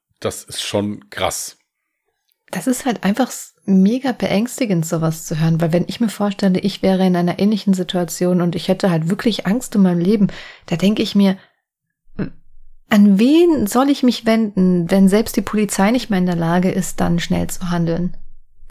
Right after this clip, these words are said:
Speaker 1: Du hast absolut recht.
Speaker 2: Ich will mir auch gar nicht vorstellen, wie schrecklich dieses Erlebnis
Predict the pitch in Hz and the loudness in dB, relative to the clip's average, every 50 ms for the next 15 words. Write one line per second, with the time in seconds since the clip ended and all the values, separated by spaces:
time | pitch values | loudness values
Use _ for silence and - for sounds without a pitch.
0 | - _ _ 117 101 - 113 95 98 110 - 104 107 104 - - 113 101 - 104 | -20 _ _ -12 -6 -4 -2 0 0 0 -2 -4 -8 -10 -10 -10 -12 -8 -6 -6
1 | 95 - - - _ _ _ _ _ _ - - _ _ _ _ _ - - - | -6 -6 -8 -14 _ _ _ _ _ _ -20 -20 _ _ _ _ _ -20 -18 -18
2 | - - - - - - - - - 247 254 240 202 185 - - 202 196 208 233 | -18 -18 -20 -20 -16 -14 -6 -2 0 2 4 4 2 2 0 0 0 0 2 0
3 | 247 - - - - 208 202 202 - - - 190 180 175 175 175 180 185 - - | -2 -4 -4 -2 0 0 0 0 -2 -2 -2 -2 0 0 0 -2 -2 -4 -6 -4
4 | 180 180 190 185 185 180 175 - - - - - - - - - - - - - | 0 2 2 2 2 2 0 -2 -6 -12 -16 -16 -18 -18 -18 -18 -14 -14 -8 -4
5 | - 208 220 - - - - 196 185 190 - - - - 185 170 175 170 160 - | -2 -2 -2 -4 -6 -6 -2 -2 -2 -2 -4 -8 -6 -4 -4 -4 -4 -6 -8 -6
6 | - 185 175 175 175 170 - 190 180 160 - - - | -4 -2 -2 -2 -2 -2 -2 -2 -2 -2 -4 -10 -16